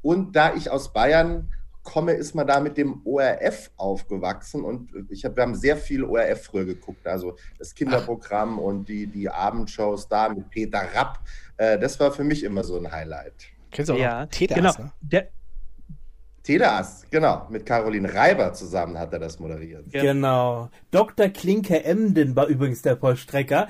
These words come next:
Speaker 3: Und konnte ich mir immer deswegen gut merken, weil Emden ist auch die Stadt, in der ich geboren wurde, in Ostfriesland. Somit passt das immer
Speaker 2: War aber
Speaker 3: ziemlich
Speaker 2: nicht der
Speaker 3: gut.
Speaker 2: Vollstrecker.
Speaker 3: Aber
Speaker 2: Nee, nee, das war nicht der Vollstrecker. Das war dieser,
Speaker 3: Ah, das
Speaker 2: dieser
Speaker 3: war der andere.
Speaker 2: Kämpfer da, dieser, dieser Wrestler.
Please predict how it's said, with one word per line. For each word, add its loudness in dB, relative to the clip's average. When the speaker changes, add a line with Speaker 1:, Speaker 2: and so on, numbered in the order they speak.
Speaker 3:
Und -6
konnte 6
ich 0
mir 0
immer 4
deswegen 2
gut -4
merken, 2
weil 4
Emden 2
ist -6
auch 2
die -4
Stadt, -4
in -2
der 2
ich -6
geboren 2
wurde, 4
in -2
Ostfriesland. -2
Somit 4
passt 6
das 0
immer 2
Speaker 2:
War 8
aber 8
Speaker 3:
ziemlich 4
Speaker 2:
nicht -2
der 4
Speaker 3:
gut. -8
Speaker 2:
Vollstrecker. 4
Speaker 3:
Aber 0
Speaker 2:
Nee, 0
nee, 0
das -2
war 4
nicht -2
der 0
Vollstrecker. 0
Das 0
war 4
dieser, 2
Speaker 3:
Ah, 4
das 4
Speaker 2:
dieser 8
Speaker 3:
war 10
der 8
andere. 4
Speaker 2:
Kämpfer 8
da, 6
dieser, 0
dieser -2
Wrestler. -2